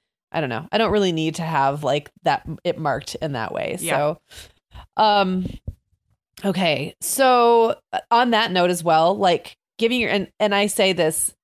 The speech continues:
Speaker 1: with, like, kind of my tongue in cheek because I have been so busy over the last couple of months and have not at all had the time I probably would have liked. But if,
Speaker 2: Right.
Speaker 1: when you can, like, just setting aside time to enjoy the new place, keeping yourself less scheduled,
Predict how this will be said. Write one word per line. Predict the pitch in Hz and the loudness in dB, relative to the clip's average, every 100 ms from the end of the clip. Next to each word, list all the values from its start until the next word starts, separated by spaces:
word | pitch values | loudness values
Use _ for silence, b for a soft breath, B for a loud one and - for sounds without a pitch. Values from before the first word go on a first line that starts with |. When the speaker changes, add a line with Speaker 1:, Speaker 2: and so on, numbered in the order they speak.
| _ _ _ - - - | _ _ _ -20 -16 -6
Speaker 1:
with, | 185 180 175 - _ - | -2 -2 -4 -20 _ -8
like, | 160 151 - | -2 -2 -2
kind | - 165 | -4 -2
of | 165 - _ - | -2 -6 _ -8
my | 147 | -6
tongue | 147 151 147 | -4 -4 -6
in | 151 | -6
cheek | 165 151 | -8 -8
because | 151 165 - | -6 -4 -2
I | 143 139 147 | 0 0 -2
have | 151 | -4
been | 143 | -6
so | 139 147 147 | -4 -2 -2
busy | 147 147 160 | -2 -4 -4
over | 156 | -2
the | 151 | -2
last | 143 151 | -2 -2
couple | 165 175 | -6 -4
of | 156 | -2
months | 147 156 - - - B B B - | -2 -4 -4 -10 -10 B B B -6
and | 165 160 | -2 -2
have | 156 | -2
not | 170 180 165 | 0 2 2
at | 160 | 2
all | 143 151 143 160 | 2 4 4 2
had | 165 139 135 147 143 | 2 2 0 -2 -8
the | 160 | -10
time | - 151 139 | -6 -6 -2
I | 135 | -4
probably | 151 - 226 208 202 | -4 -2 0 2 0
would | 185 170 | 0 0
have | 196 208 | 0 0
liked. | 247 294 - - B B | 0 0 -4 -12 B B
But | 233 | 2
if, | 269 | 2
Speaker 2:
Right. | 160 262 | 2 2
Speaker 1:
when | 311 349 | 2 0
you | 254 | -2
can, | - 185 156 175 214 | -2 0 0 0 -2
like, | - 214 - | -2 -2 -4
just | 185 - | -8 -2
setting | 240 247 240 | 0 0 -2
aside | 226 170 160 | 0 0 0
time | - 160 160 | -2 -4 -4
to | 196 | -4
enjoy | 180 165 160 | -2 0 -2
the | |
new | 151 151 | -2 -6
place, | - 151 156 | -2 -2 -2
keeping | - 180 196 | -4 -4 -4
yourself | 190 190 160 147 | -4 -2 -2 -2
less | 143 | -4
scheduled, | - 220 208 208 208 202 | -2 -4 0 2 2 0